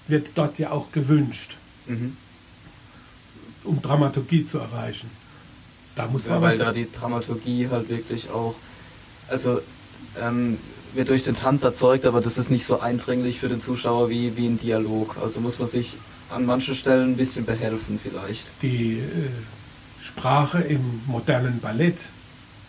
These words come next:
Speaker 1: erschließt sich nicht jedem gleich. Also es
Speaker 2: Ja.
Speaker 1: gibt da verschiedene Mu-,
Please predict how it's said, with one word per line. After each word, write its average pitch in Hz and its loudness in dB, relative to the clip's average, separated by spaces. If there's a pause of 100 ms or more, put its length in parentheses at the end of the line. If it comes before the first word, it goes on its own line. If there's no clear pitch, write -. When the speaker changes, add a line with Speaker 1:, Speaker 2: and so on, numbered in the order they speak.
(580)
Speaker 1:
erschließt 170 4
sich 151 -4
nicht 147 -2
jedem 139 0 (260)
gleich. 110 -6
Also - -4
es 110 0
Speaker 2:
Ja. 107 -2
Speaker 1:
gibt - 2
da 139 4
verschiedene 135 0
Mu-, 135 -2